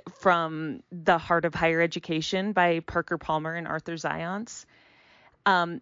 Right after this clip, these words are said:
chapter three is called Beyond the Divided Academic Life. And I would always start by reading to my students just a little bit of this chapter.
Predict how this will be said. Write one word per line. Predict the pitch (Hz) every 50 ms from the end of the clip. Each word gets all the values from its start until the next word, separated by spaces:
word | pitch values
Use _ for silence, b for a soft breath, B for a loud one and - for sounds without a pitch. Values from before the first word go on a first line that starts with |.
| - -
chapter | - 254 254 262 - 392 370
three | - - 185 190 175 175
is | 165 -
called | - - 180 170 165 156 151 -
Beyond | 175 165 165 156 151 160 160 160
the | 170
Divided | 151 165 160 - 151 151 156 160 160 -
Academic | - - 156 - 175 156 165 156 160 165 - -
Life. | - 104 - - - - - - - - - - - _ _ _ _ _ _ _ _ _ _ _ _ _ _ _ _ _ -
And | - 226 233
I | 240 254
would | 254 269 - - -
always | 247 269 302 - 370 392
start | - - - - 214 202 202 - - -
by | 190 - - 190 185 185 185 185 185 185 185 185 190 190 185 185 180 B B B B B B B B B B B B B B B B B B B B B B B B B B B B B B B B B B _ -
reading | 214 185 190 208 214 220 226 214 202 185 175 170
to | - - 190
my | 165 160
students | 160 - - - 175 165 - - - - - -
just | - 262 269 - -
a | 381
little | 320 269 220 196 202 185 196 190 175
bit | - 156 131
of | - 151 147 147
this | 170 151 - -
chapter. | - - - 165 156 156 - - - - - -